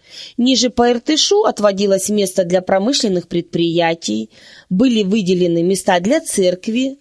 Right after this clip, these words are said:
рощ и под торговлю. В тысяча восемьсот шестьдесят четвертом году Омскую крепость упразднили. Встал вопрос о новом генеральном плане города. Конец девятнадцатого, начало двадцатого веков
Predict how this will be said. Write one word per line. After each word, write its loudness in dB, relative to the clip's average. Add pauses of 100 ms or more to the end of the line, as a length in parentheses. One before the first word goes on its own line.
рощ -2
и -2
под -4
торговлю. -2 (580)
В -12
тысяча 0
восемьсот 0
шестьдесят -2
четвертом -2
году 0
Омскую -2
крепость 0
упразднили. 0 (340)
Встал 2
вопрос 0 (100)
о 2
новом 0
генеральном 0
плане 0
города. -4 (800)
Конец 2
девятнадцатого, 0
начало 2
двадцатого 0
веков -2